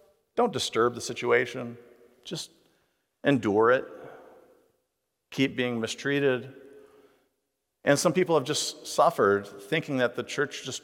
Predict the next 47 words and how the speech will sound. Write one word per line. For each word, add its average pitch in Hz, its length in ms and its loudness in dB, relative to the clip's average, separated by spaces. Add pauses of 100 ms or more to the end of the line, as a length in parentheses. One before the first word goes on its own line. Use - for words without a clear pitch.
(260)
thought 135 240 6
that - 240 -6
the 120 60 -8
best 117 320 0
path 156 200 0
for 110 140 -4
them 95 140 -4
is 92 100 -6
just 101 220 -8
to - 60 -18
keep 107 200 -14
suffering. 87 460 -2 (1500)
But 143 100 8
I - 20 12
love 175 300 8
that 151 100 -4
this 147 200 -2
text - 380 0
tells 147 300 0
you 95 240 -8 (720)
Hey, 139 60 6
be 147 120 2
praying 156 440 2
for - 160 -14
strength. 110 440 -6 (340)
One 147 140 6
of 170 60 6
the 151 60 0
things 131 180 -4
to 139 80 -2
pray 143 240 2
for 135 100 -10
strength 135 280 -4
about 110 260 4
is 107 120 -4
to - 100 -18
pray 139 300 2
for - 120 -10
the 120 80 -6
strength 120 440 -8
to 107 120 -4
escape - 640 -8 (320)
from 98 100 -10
some 101 160 -2
of 85 60 -6
these 82 200 -12
things. - 420 -20